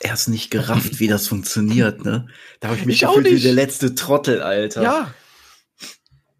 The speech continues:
Speaker 2: Ich dachte mir auch so, hä? Das ist einfach so ein Casual-Spiel. Wie kann die so eine krasse Mechanik da
Speaker 1: <laughs>
Speaker 2: einbauen?
Speaker 1: Ich hab gedreht.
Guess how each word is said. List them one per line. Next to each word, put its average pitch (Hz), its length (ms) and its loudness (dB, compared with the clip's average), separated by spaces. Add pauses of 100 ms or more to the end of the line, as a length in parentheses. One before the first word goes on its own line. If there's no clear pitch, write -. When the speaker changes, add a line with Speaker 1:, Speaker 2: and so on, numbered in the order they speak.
Speaker 2:
Ich - 100 -8
dachte 190 220 0
mir 147 120 4
auch 180 100 4
so, - 140 -4
hä? 170 300 -6 (400)
Das 135 260 -6 (140)
ist - 100 -16
einfach 147 480 -4 (120)
so 135 100 -4
ein 127 100 -2
Casual-Spiel. 147 840 0
Wie 123 80 -2
kann 151 220 -2
die 143 100 -2
so 135 120 -4
eine 151 100 -2
krasse 160 320 -6
Mechanik 151 400 0
da 127 120 2
Speaker 1:
<laughs> - 0 -
Speaker 2:
einbauen? 120 300 0
Speaker 1:
Ich 135 60 4
hab 508 200 0
gedreht. 196 560 0